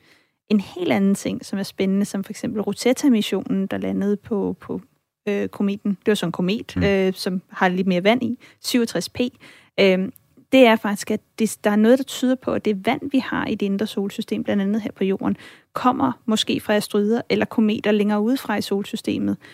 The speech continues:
Speaker 1: øh, og var ikke en del af det indre solsystem, da planeterne blev dannet. Så der er også noget ved at sige, hvis vi vil finde ud af, hvor vandet kom fra, bliver vi også nødt til at undersøge de her, øh, minor planets, som man også kalder det, altså mindre kloder, der ligger i vores, øh, solsystem.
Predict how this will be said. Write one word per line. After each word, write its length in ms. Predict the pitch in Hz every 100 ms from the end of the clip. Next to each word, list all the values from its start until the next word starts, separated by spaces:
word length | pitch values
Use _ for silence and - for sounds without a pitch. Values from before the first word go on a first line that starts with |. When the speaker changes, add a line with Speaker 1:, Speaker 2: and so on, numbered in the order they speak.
| - _ 196
Speaker 1:
øh, 220 | 196 202
og 260 | - 202 202
var 80 | 220
ikke 120 | 220
en 80 | 254 -
del 320 | 269 254 247 -
af 200 | 220 202 -
det 60 | 214
indre 220 | 214 240
solsystem, 560 | - 196 - - - -
da 80 |
planeterne 460 | 202 208 - - 104
blev 140 | -
dannet. 320 | - 87 196 -
Så 120 | 220
der 60 |
er 40 | 208
også 200 | 233 -
noget 180 | 240 226
ved 80 | 233
at 60 |
sige, 180 | - 220 208 208
hvis 260 | 214 -
vi 60 | 208
vil 120 | 196
finde 260 | - 214 220
ud 40 |
af, 120 | 247
hvor 100 | 202
vandet 280 | 202 214 220
kom 180 | - 240
fra, 120 | - 208
bliver 140 | 220
vi 80 | 196 -
også 200 | 240 -
nødt 120 | 214
til 120 | -
at 40 | 220
undersøge 400 | 214 220 - 202
de 80 | 208
her, 200 | 220 - - - _ - 208
øh, 340 | 196 190 180 - - - 196
minor 440 | 190 196 208 220
planets, 580 | - 202 190 202 - 220
som 120 | 196
man 120 | 190
også 160 | 196 -
kalder 220 | - 202
det, 60 | 202
altså 160 | -
mindre 260 | 208 220 240
kloder, 540 | - 240 208 202 226 - - - -
der 60 | 196
ligger 340 | 185 196 202
i 80 | -
vores, 400 | 190 175 180 -
øh, 80 | -
solsystem. 480 | - - - -